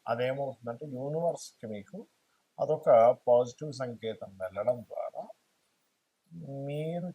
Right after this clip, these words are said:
చేసినటువంటి పూర్వజన్మ కర్మలు ఆ రూపంలో దగ్ధం అవ్వడం జరుగుతూ ఉంటుంది.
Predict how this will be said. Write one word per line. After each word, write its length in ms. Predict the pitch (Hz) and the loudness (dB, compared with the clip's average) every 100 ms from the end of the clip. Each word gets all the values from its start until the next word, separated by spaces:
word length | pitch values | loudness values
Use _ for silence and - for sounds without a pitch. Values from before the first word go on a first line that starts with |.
| - | -6
చేసినటువంటి 640 | 139 131 135 135 - 127 117 - | -6 -6 -8 -10 -10 -12 -12 -10
పూర్వజన్మ 500 | 117 117 113 113 110 | -8 -6 -8 -10 -12
కర్మలు 640 | - - 113 113 107 95 101 - _ - | -12 -12 -10 -8 -8 -10 -16 -20 _ -10
ఆ 280 | 98 107 131 | -8 -2 -4
రూపంలో 580 | 139 135 117 113 117 147 | -4 -8 -6 -6 -6 -8
దగ్ధం 480 | 143 101 101 - 113 | -6 -8 -8 -10 -8
అవ్వడం 340 | 101 101 110 | -8 -10 -12
జరుగుతూ 480 | - - _ _ - | -14 -18 _ _ -20
ఉంటుంది. 500 | - _ - 57 | -20 _ -16 -16